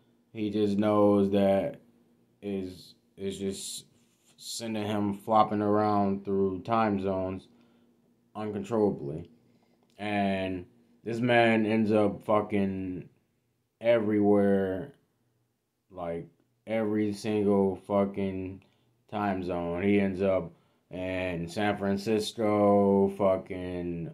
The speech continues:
uh, nineteen sixty-two, fucking New York, twenty twelve, goddamn Cleveland in nineteen ninety-four, or no, Cleveland twenty twenty-two, fucking, uh,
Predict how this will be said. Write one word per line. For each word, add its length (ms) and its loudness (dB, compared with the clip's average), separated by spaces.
uh, 480 -2
nineteen 440 -2
sixty-two, 920 0
fucking 400 -6
New 120 -8
York, 600 4
twenty 300 -8
twelve, 1040 2
goddamn 1000 0
Cleveland 1080 2
in 180 -4
nineteen 480 -2
ninety-four, 1200 2
or 180 -2
no, 340 -2
Cleveland 500 6
twenty 240 2
twenty-two, 880 4
fucking, 920 0
uh, 680 0